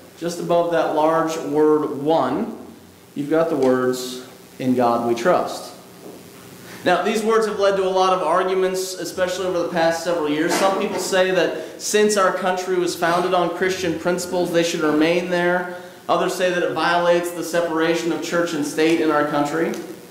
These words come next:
Personally, I don't really care all that much if it's taken off the bill. I don't really care all that much if they leave it on the bill. To me, the dollar is much more important in a different way.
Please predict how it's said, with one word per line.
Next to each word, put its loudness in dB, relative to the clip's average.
Personally, 2
I 4
don't 0
really -2
care 0
all 2
that 0
much -2
if -10
it's -8
taken 0
off 2
the -6
bill. 2
I 2
don't -2
really -4
care -2
all -4
that -2
much -2
if -8
they 0
leave 0
it 0
on 2
the -4
bill. -2
To -6
me, 0
the 0
dollar 2
is -6
much -4
more -2
important -2
in 0
a -2
different -2
way. -2